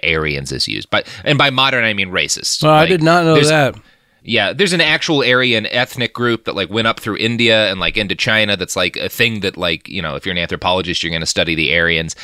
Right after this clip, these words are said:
Speaker 1: And then there's, like, Nazi Aryans, like, this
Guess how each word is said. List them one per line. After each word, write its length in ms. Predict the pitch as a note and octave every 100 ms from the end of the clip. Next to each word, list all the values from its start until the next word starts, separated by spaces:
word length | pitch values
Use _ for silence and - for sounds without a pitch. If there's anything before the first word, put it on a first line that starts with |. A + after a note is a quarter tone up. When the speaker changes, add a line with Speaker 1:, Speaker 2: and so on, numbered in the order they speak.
| - -
Speaker 1:
And 120 | G#2+
then 120 | A#2+
there's, 200 | A#2 A2+
like, 300 | A2 G#2 -
Nazi 640 | - A2+ G#2+ F#2+ - E2+ D2
Aryans, 460 | D2 C2 G1+ G1+ E2
like, 140 | D#2+
this 200 | F2+ -